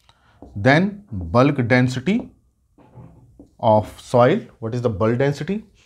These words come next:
उसको, और what is the root zone depth, ये सॉइल डेप्थ क्या है,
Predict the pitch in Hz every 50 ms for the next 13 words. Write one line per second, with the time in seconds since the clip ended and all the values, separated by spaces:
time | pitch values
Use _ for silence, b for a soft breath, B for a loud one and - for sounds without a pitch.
0 | b b b b b b - 110 107 - - - 165 170 185 262 b b b b
1 | b b b b 151 143 131 139 143 143 196 180 156 151 208 254 254 - - 117
2 | 117 123 165 208 220 175 - 131 127 156 160 160 147 117 117 104 - - 143 151
3 | 170 165 170 - 165 175 180 170 147 151 135 135 - - 120 98 85 87 92 90